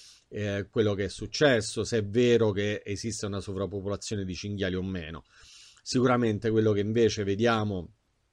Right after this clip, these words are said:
è l'aumento del consumo del suolo. L'ultimo, eh, report di ispra appunto ci dice che, eh, scompaiono ogni secondo due metri quadrati di zone agricole o di zone b-, eh, boschive.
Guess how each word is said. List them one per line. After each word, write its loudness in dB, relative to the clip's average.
è 2
l'aumento 2
del -4
consumo -4
del -2
suolo. 6
L'ultimo, -2
eh, -4
report -2
di 0
ispra 0
appunto -6
ci -8
dice -2
che, 6
eh, -2
scompaiono 4
ogni 4
secondo 0
due 2
metri -2
quadrati 2
di -6
zone -6
agricole 2
o 0
di -6
zone -4
b-, -14
eh, -6
boschive. -10